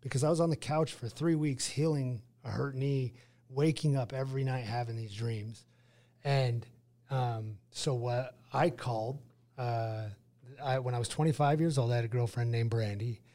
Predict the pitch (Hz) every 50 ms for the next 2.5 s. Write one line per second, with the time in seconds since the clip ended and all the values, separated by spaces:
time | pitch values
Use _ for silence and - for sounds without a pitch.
0 | - - - - - - - - 147 131 127 127 123 120 117 117 120 127 139 143
1 | 147 147 147 147 143 135 131 123 110 104 98 - - - _ - 123 113 104 117
2 | 123 127 120 127 135 143 156 175 -